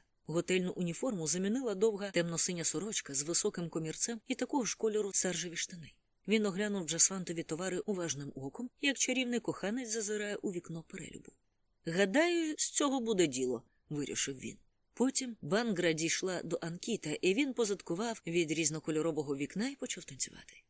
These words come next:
Він був таки нічого, досить вправний,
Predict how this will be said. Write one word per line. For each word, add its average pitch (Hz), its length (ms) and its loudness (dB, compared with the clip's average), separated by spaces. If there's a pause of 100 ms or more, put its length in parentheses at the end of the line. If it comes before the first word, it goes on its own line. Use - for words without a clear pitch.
(220)
Він 311 240 -2
був 330 160 0
таки 330 240 -4
нічого, 277 460 0
досить 170 320 2
вправний, 156 520 -4